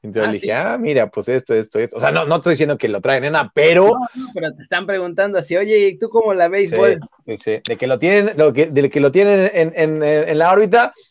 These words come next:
Speaker 1: sí. Y, y, y le está dando, por lo menos, este scout, de que estoy hablando, seguimiento, ¿no?
Speaker 2: ¡Qué grande! Ahí
Speaker 1: Eh.
Speaker 2: está, ¿eh? Aguas. Hay que estar alerta al futuro de Santi, a ver qué pasa. Porque además,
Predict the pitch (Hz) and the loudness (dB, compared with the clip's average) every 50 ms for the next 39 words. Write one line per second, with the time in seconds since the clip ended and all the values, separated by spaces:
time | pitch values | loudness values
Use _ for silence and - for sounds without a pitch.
0 | _ _ - - 131 117 104 - 139 143 151 - - 165 156 160 165 175 156 147 | _ _ -2 0 0 0 0 0 0 0 0 0 0 0 2 2 0 0 2 2
1 | 147 151 143 - - 160 156 165 180 180 165 151 160 170 175 143 156 123 123 151 | 4 4 2 2 4 2 4 4 4 4 4 2 2 2 0 0 0 0 0 0
2 | 156 139 139 - 165 160 147 143 - - 151 143 139 135 135 - 123 - - - | 0 0 0 2 4 4 4 2 0 0 2 4 4 4 2 0 -6 -8 -2 0
3 | 143 127 127 156 156 - _ _ - 104 98 - _ - 123 123 135 139 135 123 | 2 2 2 0 -2 -6 _ _ -12 -12 -12 -12 _ -6 -2 -2 0 0 0 -2
4 | 113 113 - - _ _ _ _ _ _ _ _ _ _ _ _ - - 123 139 | -2 -4 -6 -8 _ _ _ _ _ _ _ _ _ _ _ _ -6 -4 -2 -2
5 | 175 202 277 285 269 202 117 - _ - 139 156 208 - _ _ _ _ _ _ | 0 0 0 0 0 0 -6 -14 _ -4 -2 -2 -2 -2 _ _ _ _ _ _
6 | _ _ _ _ _ _ _ - 180 190 180 156 139 143 151 165 196 208 214 196 | _ _ _ _ _ _ _ -10 -8 -6 -6 -6 -6 -6 -6 -4 -4 -6 -6 -4
7 | 170 151 139 127 - - - _ _ _ _ _ _ _ _ _ - 113 156 190 | -4 -6 -6 -8 -10 -16 -16 _ _ _ _ _ _ _ _ _ -8 -6 -6 -2
8 | 156 151 156 - 269 269 247 247 254 285 285 - 180 208 226 240 226 226 202 170 | 2 4 6 6 6 4 2 0 -2 -8 -6 -4 -2 0 0 2 2 2 2 2
9 | 156 147 - 170 196 220 233 226 214 214 226 226 226 220 208 220 240 240 226 240 | -2 -4 -6 -4 -4 0 0 -2 -2 2 0 2 2 2 2 2 0 -2 -2 -2
10 | 247 247 240 - - 156 147 147 147 147 147 147 196 208 214 202 185 165 143 - | -4 -4 -4 -6 -6 -8 -10 -8 -8 -12 -10 -6 -4 -4 -2 -2 -4 -6 -4 -2
11 | 196 214 226 214 240 208 190 185 160 160 170 147 180 196 214 208 240 247 233 208 | -2 -2 -2 -2 -2 -2 -2 -4 -4 -6 -8 -4 -2 -2 -2 0 -2 -6 -6 -10
12 | _ _ _ _ _ _ _ _ - 151 156 180 190 196 202 233 269 262 - - | _ _ _ _ _ _ _ _ -10 -6 -2 0 0 0 0 0 0 -2 -2 -4
13 | _ | _